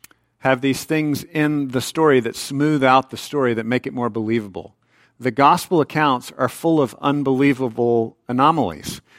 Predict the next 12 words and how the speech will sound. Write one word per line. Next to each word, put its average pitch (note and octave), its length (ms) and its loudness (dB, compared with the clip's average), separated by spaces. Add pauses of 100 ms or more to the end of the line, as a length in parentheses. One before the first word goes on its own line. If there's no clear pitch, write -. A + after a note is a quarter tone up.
(120)
They're C#3+ 140 4
full F#3+ 260 6
of F3+ 80 2
things E3 480 -2
that B2+ 200 -2
don't E3 220 0
make D#3+ 240 -2
sense E3 340 -4
unless C3 400 0
they're B2+ 180 0
true, G2+ 560 -2
right? C3+ 340 2